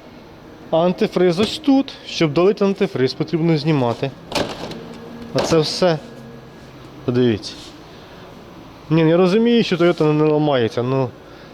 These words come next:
антифриз буває потрібно долити. Щоб долити його, потрібно розбирати пів автомобіля. Це якось несерйозно.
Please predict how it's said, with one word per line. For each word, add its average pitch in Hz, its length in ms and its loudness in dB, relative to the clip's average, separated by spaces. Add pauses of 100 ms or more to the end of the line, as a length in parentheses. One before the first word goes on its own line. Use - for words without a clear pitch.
(140)
антифриз 147 520 0
буває 170 360 4
потрібно 208 420 -2
долити. 147 420 2 (1000)
Щоб 143 200 -6
долити 165 400 4
його, 180 100 2
потрібно 175 320 0
розбирати 170 400 0
пів 180 100 0
автомобіля. 175 560 0 (1120)
Це 151 60 0
якось 151 260 -2
несерйозно. 147 640 0